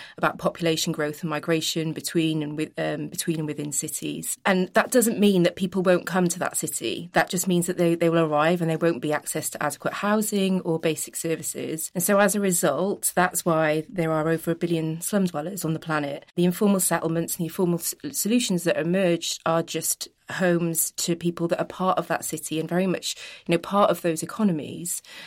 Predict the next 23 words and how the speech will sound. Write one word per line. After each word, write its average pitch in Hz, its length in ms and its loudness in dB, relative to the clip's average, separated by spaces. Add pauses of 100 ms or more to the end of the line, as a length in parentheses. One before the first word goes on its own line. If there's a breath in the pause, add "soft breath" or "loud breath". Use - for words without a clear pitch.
(360 loud breath)
But - 140 2
there 233 180 6
are 262 240 8
actually 202 320 2
emerging 156 640 0
examples 160 800 -2
of 160 580 -4
good 190 240 0
slum 175 280 0
upgrading 156 480 -4
programs 156 800 0 (180)
that 214 180 4
are 185 60 6
including 190 520 4
low 175 180 6
carbon 180 420 0
building 196 380 2
methods 180 600 2
into 165 160 -4
public 175 280 -6
housing 180 400 0
schemes 175 760 4
that 202 220 4